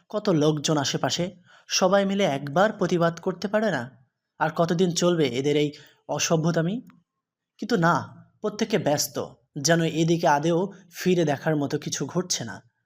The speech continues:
হতাশ মেয়েটির সুপ্ত হৃদয়ে দীর্ঘশ্বাস বইল। শাফিনের সাথে তর্কে না যাওয়ার বার্তা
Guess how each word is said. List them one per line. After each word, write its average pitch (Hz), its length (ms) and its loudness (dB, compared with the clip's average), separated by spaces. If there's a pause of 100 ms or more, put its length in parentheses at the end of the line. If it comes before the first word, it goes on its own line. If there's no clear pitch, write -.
(140)
হতাশ 151 420 0
মেয়েটির 147 280 -2
সুপ্ত 165 360 -4
হৃদয়ে 151 440 2 (360)
দীর্ঘশ্বাস 156 680 0
বইল। 120 320 -6 (400)
শাফিনের 196 400 2
সাথে 202 260 -2
তর্কে 185 380 0
না 175 180 2
যাওয়ার 175 260 2
বার্তা 156 500 0